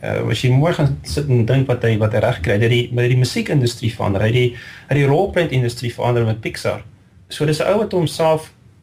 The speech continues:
hy het ongelo-, hy was, hy was vision-, vision-, visionary geweest en hy was nie noodwendig 'n goeie besigheidsman nie, self nie,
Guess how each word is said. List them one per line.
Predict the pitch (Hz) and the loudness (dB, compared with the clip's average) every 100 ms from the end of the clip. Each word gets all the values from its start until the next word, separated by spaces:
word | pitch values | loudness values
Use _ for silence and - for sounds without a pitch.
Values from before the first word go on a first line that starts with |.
| _ | _
hy | 127 | -4
het | 127 | -2
ongelo-, | 147 - 143 | -2 0 0
hy | 143 | 2
was, | 147 | 0
hy | 165 156 156 | 2 0 0
was | 151 143 | 0 0
vision-, | 151 - 151 - | 0 -2 -4 -2
vision-, | 147 147 147 139 143 131 | -2 0 0 -2 -6 -2
visionary | 143 135 120 110 | 0 2 0 0
geweest | 98 92 95 | -4 -6 -6
en | - 107 104 | -6 -2 0
hy | 113 | 0
was | 123 123 | 0 0
nie | 156 | 0
noodwendig | 127 123 120 | 0 0 -4
'n | - | -4
goeie | - 117 | -6 -4
besigheidsman | 110 131 147 143 - 143 | -4 -4 -4 -6 -2 -2
nie, | 139 | 0
self | 143 139 | 0 0
nie, | 147 | -2